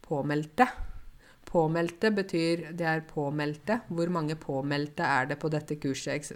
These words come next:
for eksempel? Det betyr hvor mange har meldt seg på.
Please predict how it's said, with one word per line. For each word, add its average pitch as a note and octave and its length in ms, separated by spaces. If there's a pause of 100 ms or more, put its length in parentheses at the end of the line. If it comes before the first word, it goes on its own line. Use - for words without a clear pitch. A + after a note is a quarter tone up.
for D#3 160
eksempel? D#3+ 440 (720)
Det F3 100
betyr F3 220
hvor F#3 160
mange D#3 500 (380)
har E3 180
meldt D3 300
seg F3+ 340
på. A#3+ 160